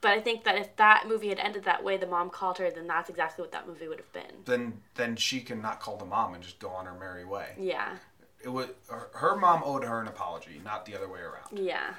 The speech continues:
Speaker 2: She
Speaker 1: Her
Speaker 2: didn't
Speaker 1: mom
Speaker 2: even say goodbye
Speaker 1: messed
Speaker 2: to her
Speaker 1: up.
Speaker 2: at the airport at all. She wrote letters and then didn't give her the letters. I don't care, like, "Oh, but she wrote 'em, she felt it." Who cares? If you can't express that with someone, then you're, that's
Speaker 1: Yeah.
Speaker 2: the biggest <laughs> mistake.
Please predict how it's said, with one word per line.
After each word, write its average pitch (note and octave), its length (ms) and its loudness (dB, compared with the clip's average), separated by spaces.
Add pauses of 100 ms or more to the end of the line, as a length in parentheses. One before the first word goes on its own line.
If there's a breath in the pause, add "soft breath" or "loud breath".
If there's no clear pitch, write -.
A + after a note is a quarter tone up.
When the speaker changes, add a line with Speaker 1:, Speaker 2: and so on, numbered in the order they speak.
(120)
Speaker 2:
She - 140 -8
Speaker 1:
Her C3 60 -4
Speaker 2:
didn't E3+ 100 2
Speaker 1:
mom E3 80 2
Speaker 2:
even F3 100 2
say E3+ 180 4
goodbye A#2+ 340 6
Speaker 1:
messed B2+ 100 6
Speaker 2:
to A#2 80 2
her A#2+ 60 4
Speaker 1:
up. A2+ 80 2
Speaker 2:
at - 40 -6
the A2 120 -8
airport G#2+ 420 -4 (180)
at A2+ 220 4
all. G2+ 240 0 (180 loud breath)
She - 160 0
wrote C#3+ 300 4
letters B2 420 4
and A#2 180 -6
then A2 120 -4
didn't A#2 320 -6
give A#2 220 -6
her A#2 100 -4
the G#2+ 80 -2
letters. G#2+ 360 -2
I C#3 120 2
don't A#3 280 0
care, C#3 240 0
like, A2+ 220 -2
"Oh, G#3+ 180 -4
but D3 300 2
she F3 140 -4
wrote D#3+ 440 -2
'em, E3 220 -4
she - 160 -8
felt F3 460 -6
it." - 200 -6 (100)
Who E3+ 100 -4
cares? F3+ 560 -4
If A#2 80 -14
you C3 100 -4
can't C#3+ 380 -6 (340 loud breath)
express D3+ 440 0
that A#2 140 0
with G#2 120 -2
someone, A2+ 280 -2
then A2+ 200 -2
you're, B2+ 340 -4
that's D#3+ 360 4
Speaker 1:
Yeah. C#3+ 40 -4
Speaker 2:
the C3+ 60 -4
biggest B2+ 420 -2
<laughs> B2 80 -8
mistake. - 560 -2